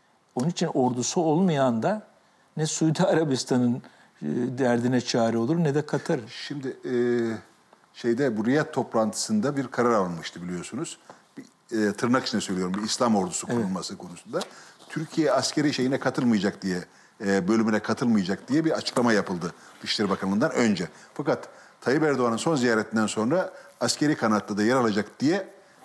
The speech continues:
Speaker 2: e, bir teyitleşme oldu.
Speaker 1: Ya, oralarda gider, orada oturur, toplantılara katılır. Yani şimdi bakın devletler böyle şeylerde,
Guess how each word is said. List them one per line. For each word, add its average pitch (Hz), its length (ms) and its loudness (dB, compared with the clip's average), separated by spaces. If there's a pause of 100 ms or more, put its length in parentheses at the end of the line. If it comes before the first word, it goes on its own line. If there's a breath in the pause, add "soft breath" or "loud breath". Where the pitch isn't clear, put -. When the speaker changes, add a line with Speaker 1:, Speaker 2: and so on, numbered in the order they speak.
(140)
Speaker 2:
e, 113 300 2
bir 135 100 0
teyitleşme 117 640 -2
oldu. 85 140 -6 (160)
Speaker 1:
Ya, - 80 -2
oralarda 226 500 2
gider, 196 360 2
orada 190 300 2
oturur, 156 520 0
toplantılara 156 800 -2
katılır. 139 520 -2
Yani 147 260 0
şimdi 165 240 -4
bakın 170 320 -2
devletler 147 640 0
böyle 147 200 0
şeylerde, 143 720 0